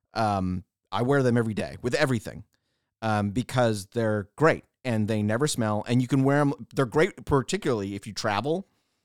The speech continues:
'cause you can take, like, two pairs of socks for, like, a week because they literally never smell.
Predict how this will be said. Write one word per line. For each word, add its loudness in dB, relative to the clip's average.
'cause 0
you 6
can 4
take, 4
like, 0
two 0
pairs 4
of 0
socks 2
for, -4
like, -2
a -4
week -2
because 0
they 4
literally 4
never 4
smell. -2